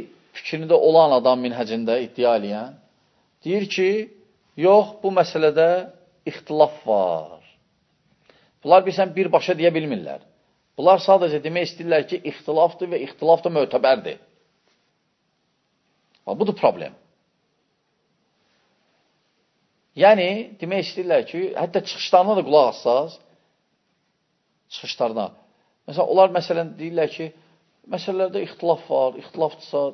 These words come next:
toxunma və s. E, sonra, hələ baxma lazım, ixtilaf mötəbərdir, yoxsa yox?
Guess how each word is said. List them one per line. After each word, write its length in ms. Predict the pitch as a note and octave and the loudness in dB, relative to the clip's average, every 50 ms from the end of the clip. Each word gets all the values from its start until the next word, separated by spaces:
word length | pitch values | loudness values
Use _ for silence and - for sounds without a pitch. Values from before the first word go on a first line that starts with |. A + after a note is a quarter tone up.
| - - - | -8 -14 -18
toxunma 480 | C3+ A2 - C#3 C#3 C3+ C3 B2+ B2 A#2+ B2 B2 - _ _ _ _ _ _ _ _ _ _ _ _ _ _ _ - | -16 -14 -12 -12 -8 -4 -2 -2 -2 -2 -4 -6 -10 _ _ _ _ _ _ _ _ _ _ _ _ _ _ _ -14
və 80 | - - | -14 -8
s. 240 | - - C#3 C#3 C3+ C3 C3 C3 C3 - - _ _ _ _ _ _ _ _ _ _ _ | 0 2 4 4 4 4 2 0 -4 -10 -18 _ _ _ _ _ _ _ _ _ _ _
E, 120 | - - A#2+ A#2+ A#2+ A#2 A#2 A#2 A#2+ - | -6 -4 -4 -2 -4 -4 -4 -6 -8 -10
sonra, 380 | - - C3+ C#3 C#3+ D3+ D3+ - - - - - | -8 -6 -4 0 0 0 0 -2 -4 -10 -12 -12
hələ 180 | - - - G#2+ | -14 -14 -14 -14
baxma 320 | - G#2+ - - F#3 F#3 | -14 -16 -14 -14 -16 -16
lazım, 320 | F3+ D#3+ A#2 F#2+ F#2+ E2+ | -14 -14 -14 -14 -14 -16
ixtilaf 380 | C#2 - - - - A#2 A#2+ B2+ | -18 -20 -14 -8 -6 -6 -6 -6
mötəbərdir, 560 | A#2 G#2+ G2 - - G2+ B2+ C#3+ D3 - F3 D#3+ | -8 -10 -10 -10 -12 -12 -12 -12 -14 -16 -18 -18
yoxsa 300 | C#3 - - - D#3 D#3 | -18 -16 -14 -10 -10 -8
yox? 180 | D3 G#2 D#2+ | -8 -10 -12